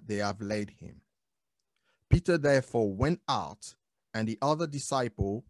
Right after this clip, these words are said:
and were going to the tomb. So they both ran together, and the other disciple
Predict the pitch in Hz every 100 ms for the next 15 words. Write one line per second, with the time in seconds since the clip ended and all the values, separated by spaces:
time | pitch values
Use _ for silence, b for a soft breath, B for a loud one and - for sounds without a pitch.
0 | _ _ _ 110 113 117 113 101 143 143
1 | 156 160 123 101 - 98 80 - _ _
2 | _ _ _ _ _ - 120 120 104 107
3 | 165 180 113 117 139 135 135 - 98 120
4 | 104 85 80 - _ _ _ - 113 117
5 | 139 175 156 139 127 143 131 -